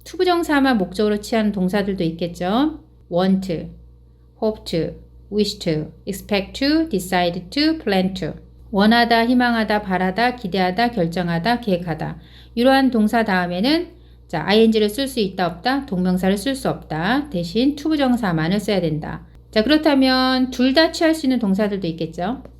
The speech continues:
동명사와 투부정사 둘 다 목적으로 취하는 동사. 그런데 그것도 두 가지로 나눠진다. 의미 차이가 없는 경우가 있고 의미 차이가 있는 경우.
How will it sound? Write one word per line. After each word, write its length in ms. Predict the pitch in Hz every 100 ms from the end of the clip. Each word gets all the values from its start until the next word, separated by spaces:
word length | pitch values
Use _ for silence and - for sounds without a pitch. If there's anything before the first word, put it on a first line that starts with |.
| - -
동명사와 1000 | 240 262 277 277 277 233 220 214 220 220
투부정사 560 | 277 269 240 233 220
둘 320 | - 269 269
다 220 | 269 269 254
목적으로 600 | 190 190 196 180 220 254
취하는 380 | 262 233 208
동사. 480 | 170 156 156 - 170 - - -
그런데 540 | - 220 220 269 302 302
그것도 280 | 208 196 202
두 140 | 220
가지로 300 | 247 240 226
나눠진다. 760 | 185 165 165 170 151 - 175 - - - - - - - -
의미 320 | 240 269 302
차이가 340 | 294 277 269 226
없는 360 | 180 233 285
경우가 320 | 254 226 202
있고 300 | 165 160 214
의미 180 | 185 190
차이가 260 | 190 190 175
있는 300 | 165 185 185
경우. 600 | 170 151 175 240 320